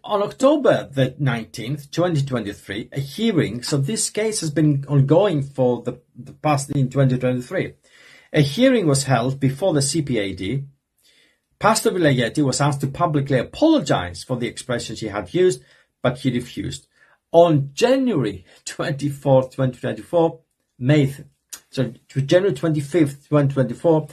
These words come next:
the C P A D rendered its decision against Euronews and Villayetti. The decision notes that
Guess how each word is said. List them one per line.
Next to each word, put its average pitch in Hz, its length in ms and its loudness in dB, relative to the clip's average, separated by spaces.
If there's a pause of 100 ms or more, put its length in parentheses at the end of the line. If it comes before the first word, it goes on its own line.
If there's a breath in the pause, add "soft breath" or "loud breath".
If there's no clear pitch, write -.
(340 soft breath)
the 127 100 -4
C 165 200 -2
P 143 140 0
A 117 140 0
D 123 320 0 (260 soft breath)
rendered 156 640 2
its 135 220 -4
decision 117 640 -4
against 117 480 -8
Euronews 147 560 4 (500)
and 120 320 -4
Villayetti. 139 640 0 (720)
The 127 80 0
decision 135 500 0
notes 151 340 2
that 139 400 2